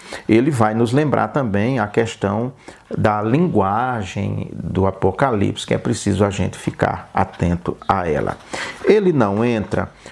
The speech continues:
na discussão de autoria das cartas, porque essa questão ele julga irrelevante para o tema que ele está tratando aqui. Então, ele passa assim muito rapidamente sobre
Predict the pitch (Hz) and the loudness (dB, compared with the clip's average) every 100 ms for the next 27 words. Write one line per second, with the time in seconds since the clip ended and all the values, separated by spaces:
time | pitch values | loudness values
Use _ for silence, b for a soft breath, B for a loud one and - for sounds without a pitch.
0 | - 117 120 120 - - 101 - 120 117 | -2 0 2 2 0 -2 -2 2 2 2
1 | 101 120 123 - 123 110 110 113 95 90 | 2 2 0 0 0 2 2 0 -2 -6
2 | - 101 104 - - 107 - - 101 - | -4 -2 0 -2 -4 -4 -4 -4 -6 0
3 | 104 104 104 B B B B - 117 - | 0 0 -4 B B B B 2 2 2
4 | 101 98 98 - 110 110 113 107 95 - | 2 0 0 0 0 0 2 2 2 0
5 | 104 101 - 120 98 117 113 95 90 101 | 0 0 0 0 2 2 2 0 0 -2
6 | 107 - - 113 127 120 113 110 101 101 | -2 -8 -2 0 0 0 -2 -4 -2 0
7 | 101 98 - 104 98 101 - 98 - 104 | -2 -4 -2 0 0 -2 -2 -2 0 -2
8 | 101 120 131 110 95 - 107 B B B | 0 -2 0 -2 -4 -6 -8 B B B
9 | 117 101 139 151 B B 135 127 127 120 | -2 2 2 0 B B 2 4 2 0
10 | 120 - - 117 139 180 110 120 110 104 | 0 -2 -2 2 4 2 2 0 2 0
11 | 95 107 113 - 117 113 113 | 2 0 -2 -2 0 2 0